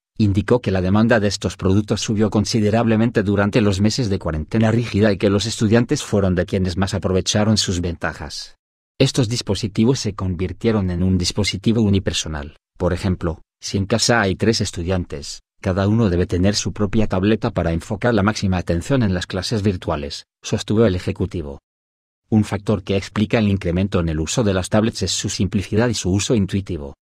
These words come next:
Los niños están familiarizados con las pantallas táctiles desde que nacen, por eso, estos productos son bien recibidos como herramientas nativas para su desarrollo escolar, explicó Alarcón. Samsung Kids.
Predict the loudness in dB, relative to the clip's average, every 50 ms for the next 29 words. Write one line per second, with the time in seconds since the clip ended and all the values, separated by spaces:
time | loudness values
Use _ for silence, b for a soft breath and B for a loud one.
0 | _ _ _ _ _ _ _ -2 -2 0 2 2 2 4 2 2 0 -2 -2 0
1 | 0 0 0 0 0 2 2 2 2 2 0 0 -2 0 0 0 0 -2 -2 -4
2 | -4 -4 -4 -4 -4 -4 -4 -2 0 2 2 2 0 0 -2 -4 -4 -2 0 0
3 | 2 2 2 0 0 0 0 0 0 2 2 2 0 -2 -6 -10 -12 -12 -12 -16
4 | _ _ _ -2 2 2 2 2 2 0 -2 -4 -6 -10 _ _ _ _ -2 -2
5 | -2 -2 -4 -6 -4 0 2 2 2 2 2 2 0 0 2 2 0 2 2 2
6 | 2 2 2 0 0 0 0 0 2 2 2 2 0 0 -2 -4 -2 -2 -2 -2
7 | -2 -2 -2 0 2 2 2 2 2 0 2 2 2 0 2 2 0 0 0 0
8 | 0 0 -2 -2 -2 -4 -4 -4 -2 -2 -2 -2 -2 0 2 2 2 2 0 -2
9 | -4 -4 -4 -6 -8 -12 -16 _ _ _ -6 -4 -4 -4 -4 -6 -4 -2 0 0
10 | 0 -2 -4 -6 -8 -10 -10 -10 -14 -20 _ _ _ _ _ _ _ _ _ _
11 | _ _ _ -6 -2 0 2 2 2 0 -2 -4 -4 -2 -2 -2 -2 -4 -6 -14
12 | -20